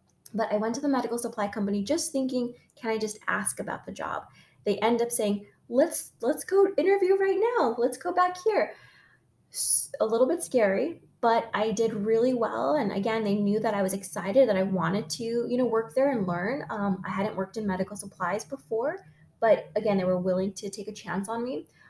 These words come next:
Um, and then actually I ended up getting a job for my sister. So she joined us, I think, maybe, like, a month or two later. So it was really kind of a great first job because I was, one, learning, getting some money so I can buy some candy.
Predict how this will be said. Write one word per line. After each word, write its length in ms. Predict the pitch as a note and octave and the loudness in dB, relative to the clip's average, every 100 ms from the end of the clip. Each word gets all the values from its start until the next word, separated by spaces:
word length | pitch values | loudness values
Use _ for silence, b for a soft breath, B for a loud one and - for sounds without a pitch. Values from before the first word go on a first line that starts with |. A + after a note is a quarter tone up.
| b - | b -4
Um, 360 | G3+ G3 F#3 - - | 0 0 0 -2 -4
and 160 | G#3 | -2
then 220 | G#3+ G3+ | 0 0
actually 460 | F#3+ - - C#4 B3 | 0 -4 -4 0 4
I 40 | |
ended 260 | G3+ G#3 A#3 | 4 2 4
up 140 | C#4 C4+ F#3+ | 4 2 2
getting 260 | A3 A3+ | 2 4
a 60 | A3+ | 2
job 400 | G#3 G3+ G3+ - | 2 2 2 0
for 260 | F#3 F#3+ F#3+ | 0 2 2
my 120 | G3+ | 0
sister. 560 | - G4 - - - b b | -2 -6 -2 -2 -2 b b
So 160 | - G#3+ | -4 -2
she 540 | G#3 C4 C4+ C4 - G3 | 0 0 0 0 -2 2
joined 320 | G3+ A3 A3 | 4 4 4
us, 200 | A3+ A#3 | 2 2
I 100 | A3 | -2
think, 180 | G#3+ G3+ | -2 -2
maybe, 240 | G#3 G#3 | 0 0
like, 200 | G3 G3 | 0 2
a 40 | |
month 260 | G3 F#3 G#3 | 2 2 2
or 80 | G#3 | -4
two 240 | - G3 | -4 -4
later. 360 | F3+ F#3 G#3+ F#3+ | 0 0 0 -2
So 120 | F#3+ | -4
it 40 | |
was 100 | F#3+ - | -6 -6
really 480 | G3+ C4 C#4 C4+ B3 - | -4 0 2 2 0 -4
kind 120 | C4 | -2
of 140 | C#4+ A3+ | 0 0
a 40 | |
great 360 | G3 G3+ F#3+ - | 0 -2 -2 -2
first 320 | G3 G3+ - | -6 -6 -4
job 280 | G#3+ G3 G3 | 0 0 -2
because 280 | - F#3 - B B - | -2 -2 -2 B B -2
I 100 | G3+ | 2
was, 180 | G3+ G3 | 2 0
one, 440 | G3+ G#3 G3+ F#3+ | 0 2 2 2
learning, 540 | F#3+ G3+ A3 A3 A3 - | 2 2 2 0 -2 -2
getting 260 | G3 F#3+ A3+ | 0 0 0
some 220 | - C4 | 0 0
money 360 | A#3 G#3+ G#3+ C#4+ | 0 0 0 -2
so 140 | - | -4
I 80 | - | -6
can 160 | G#3 | -4
buy 160 | G3+ - | -6 -6
some 200 | - A#3+ | -8 -12
candy. 480 | - G#3 G3 G#3+ | -6 -2 -2 -2